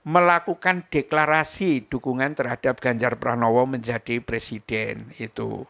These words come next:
Ya, kemarin hari Sabtu malam, ya. Kegiatan yang digelar di Padepokan Bumi Alit Pejajaran, Kecamatan Cikusal, Kabupaten Serang, Banten, diinisiasi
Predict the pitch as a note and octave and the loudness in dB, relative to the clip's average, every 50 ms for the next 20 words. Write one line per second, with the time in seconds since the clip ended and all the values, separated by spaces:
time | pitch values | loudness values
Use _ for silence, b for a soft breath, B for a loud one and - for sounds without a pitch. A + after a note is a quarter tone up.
0 | b b b b b b b b b _ A2+ A2 A2+ A2 A2+ A#2+ A#2+ _ - B2+ | b b b b b b b b b _ -4 0 0 2 0 0 -2 _ -2 0
1 | C3 C3 D3+ D#3 D3+ B2+ A2+ A2 G#2+ G#2 G#2+ G#2+ G#2+ A#2+ A#2 C3 B2+ A#2 - B2+ | 2 4 4 4 2 2 0 -2 -8 -10 -10 0 0 2 2 2 0 0 -4 -6
2 | - _ - B2+ B2 B2 A#2+ A#2 A2+ A2 A2 G#2 G2+ G#2+ - _ _ G#3+ B2 A2+ | -4 _ -4 -2 0 2 2 4 2 2 0 -2 -6 -16 -20 _ _ -10 -8 -6
3 | A2 A#2 A#2 A#2 _ _ _ _ _ _ _ _ _ _ _ _ _ B B B | -6 -6 -8 -10 _ _ _ _ _ _ _ _ _ _ _ _ _ B B B
4 | B B B B B C3+ C3 - - C#3 D3 C#3+ - - C#3+ C3 B2+ B2 C3+ B2 | B B B B B 2 2 4 6 6 6 6 6 4 2 2 4 0 0 0
5 | A#2 - C3 - - - B2+ C3 C3 C3 A#2+ - - C3 A#2+ _ - C3 B2 - | 0 -4 -8 -6 -2 2 4 6 6 6 4 2 -2 -4 -2 _ 2 2 2 0
6 | - - B2 A#2+ - - B2+ A#2 - - B2+ B2 A2+ - B2+ A#2 A2+ A#2+ A#2+ - | -2 -4 -4 -4 0 -2 -4 -2 -2 -4 -4 -4 -4 -4 -4 -2 -2 -2 -4 -4
7 | _ C3 C3 B2 A#2+ B2 A#2+ _ _ _ C3 - - A#2 A2+ - - A2+ A2 A2+ | _ -2 -2 0 0 -2 -4 _ _ _ -6 -2 0 -2 -2 0 0 0 0 2
8 | A#2 C3 D3+ G3 B3 D#4+ - b b b b b b b b b - D3 D#3 E3+ | 2 2 2 2 0 -6 -8 b b b b b b b b b 2 6 8 8
9 | F3 E3+ - - D3+ C#3+ C3+ C3+ C3 - _ C#3+ D3 D3 C#3 _ - E3+ D3+ D3 | 6 6 4 2 2 4 4 2 0 2 _ 0 0 0 -4 _ -4 -2 0 0
10 | C#3+ C3+ _ - C#3+ C3+ B2+ - - C#3+ C3 B2+ B2+ D#3 F#3+ F#3+ F#3+ - C3 B2 | -2 -4 _ -2 -2 0 0 -2 0 2 4 6 6 4 4 2 0 0 0 0
11 | - C3 A#2 A#2+ A#2+ A#2 - A#2+ A#2+ A#2 - - A#2+ A2+ A#2+ A#2 A2 - A#2 A2 | 0 0 0 2 0 2 2 -4 -4 -4 0 0 0 2 2 -2 -2 -2 -2 -2
12 | G#2+ G#2+ - C#3+ D3 F#3+ G#3 A3 _ _ - F#3+ - - D#3 D3+ C#3+ C#3 C3 - | -2 0 0 0 2 2 0 -4 _ _ -2 -2 0 0 0 0 0 0 -2 0
13 | - C3 A#2 A2+ - - - C#3+ D#3 F3+ A3+ C4+ | 2 4 4 4 2 2 4 6 6 6 6 4